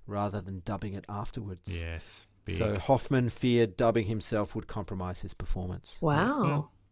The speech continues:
Speaker 1: Yeah. So, and that, that's an Italian thing, isn't it? They, they dub ev-,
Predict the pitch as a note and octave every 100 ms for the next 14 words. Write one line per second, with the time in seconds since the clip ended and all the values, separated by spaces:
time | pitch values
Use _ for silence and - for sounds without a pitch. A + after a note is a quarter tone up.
0 | _ _ _ _ _ _ G#2 F#2 - -
1 | A2 D3 D#3+ E3+ - F#3 - D3+ - C#3+
2 | A#2+ A#2 F#3 F3 E3 A2+ B2 A#2+ - A#2+
3 | A2 A2 F2+ - A#2+ A2